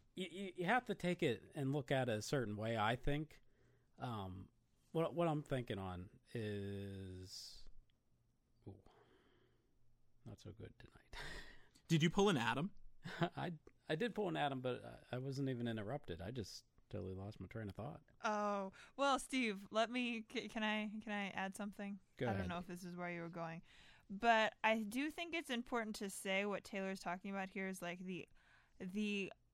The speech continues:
Speaker 3: idealized form of childhood, because there are people whose parents, for some reason, don't take care of them or can't take care of them, and they don't have th-, this, like, beautiful, blissful childhood, you know?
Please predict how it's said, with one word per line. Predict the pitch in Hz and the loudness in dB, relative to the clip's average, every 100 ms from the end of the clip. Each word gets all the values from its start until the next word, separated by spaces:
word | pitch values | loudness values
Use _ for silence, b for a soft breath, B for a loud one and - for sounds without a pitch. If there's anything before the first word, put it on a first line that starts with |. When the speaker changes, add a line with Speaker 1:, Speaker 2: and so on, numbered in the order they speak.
| - | -6
Speaker 3:
idealized | 180 185 170 180 196 208 208 214 220 - | -2 -2 -4 -2 0 2 2 0 -2 -8
form | 220 214 208 | -2 -2 0
of | 208 202 | -4 -6
childhood, | - 226 220 220 240 240 208 | -2 0 0 -2 -4 -4 -4
because | 196 185 196 180 175 180 | -8 -6 -4 -4 -6 -8
there | 180 170 | -6 -2
are | 170 180 | -2 -4
people | - 202 196 185 180 165 | -6 -8 -6 -4 -4 -6
whose | 180 170 | -8 -10
parents, | - 165 170 170 170 - - - | -12 -10 -8 -8 -12 -16 -18 -16
for | 170 160 | -14 -12
some | 170 165 | -10 -10
reason, | 170 175 165 | -10 -10 -10
don't | 170 - | -12 -12
take | 185 - | -14 -8
care | 202 | -6
of | 190 | -6
them | 175 | -8
or | 160 | -10
can't | - 175 | -12 -14
take | 180 175 | -14 -12
care | 180 | -12
of | 170 | -10
them, | 170 170 | -10 -10
and | 165 | -8
they | 165 | -8
don't | 160 - b b b b | -8 -12 b b b b
have | - 175 170 | -4 -4 -4
th-, | 165 - | -12 -10
this, | 175 - | -8 -6
like, | 165 160 - b b b - | -4 -4 -8 b b b -6
beautiful, | 190 208 196 - 196 175 185 _ _ | -2 0 0 0 0 0 -6 _ _
blissful | 202 190 - - 190 180 170 165 170 - _ _ _ _ _ - - | -2 -2 -4 -4 -2 0 -2 -6 -10 -18 _ _ _ _ _ -18 -12
childhood, | - 170 170 165 165 165 - | -6 -4 -2 -4 -8 -10 -8
you | 170 | -8
know? | 165 | -8